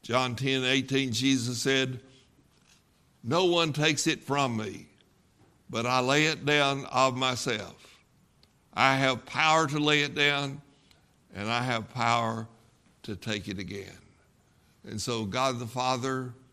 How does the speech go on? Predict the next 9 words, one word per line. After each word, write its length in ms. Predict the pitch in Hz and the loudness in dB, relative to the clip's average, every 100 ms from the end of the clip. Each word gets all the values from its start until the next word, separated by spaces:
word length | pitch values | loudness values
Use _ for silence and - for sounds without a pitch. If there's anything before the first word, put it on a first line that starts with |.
| _ | _
God 240 | - 117 117 | -4 -4 -2
the 100 | 120 | -4
Son, 580 | - 131 131 131 127 - | -4 -2 -2 -4 -8 -2
God 240 | 135 135 | 0 0
the 100 | 135 | -2
Holy 280 | 131 147 135 | -4 -4 -6
Spirit 480 | - - 143 139 139 - - - _ _ | -8 -8 -6 -6 -8 -16 -20 -20 _ _
were 220 | 202 131 | -2 2
working 800 | 123 127 170 151 165 156 160 156 | 2 4 2 2 2 2 0 -4